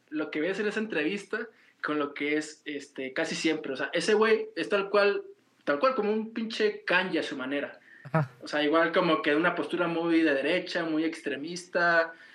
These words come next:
Speaker 1: diciendo, creo que incluso el güey en su momento hasta ya también lo, lo, lo corrieron de Twitter, un
Speaker 2: <laughs>
Speaker 1: desvergue, o sea, es, es, es como estas figuras, pues, muy polémicas,
Speaker 2: Sí, sí, sí.
Speaker 1: ¿no? Que siempre están como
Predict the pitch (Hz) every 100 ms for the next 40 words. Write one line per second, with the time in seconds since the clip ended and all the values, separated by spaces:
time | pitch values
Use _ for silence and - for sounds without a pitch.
0 | - - - 139 156 160 170 175 180 180
1 | - 233 226 180 156 185 220 208 214 202
2 | 147 160 165 185 143 131 143 156 156 156
3 | 156 165 151 123 110 107 107 - _ _
4 | _ _ _ _ - - 135 131 139 156
5 | 143 - 147 165 - 180 175 180 - -
6 | 294 233 165 - 185 160 156 - 175 190
7 | 190 196 185 - 196 233 233 226 - 165
8 | 185 208 208 - - - - - - -
9 | 139 160 180 190 180 175 156 151 123 -
10 | - - _ 165 156 156 127 - _ _
11 | _ 131 143 170 147 - 147 156 160 160
12 | 160 160 131 127 127 127 131 131 127 120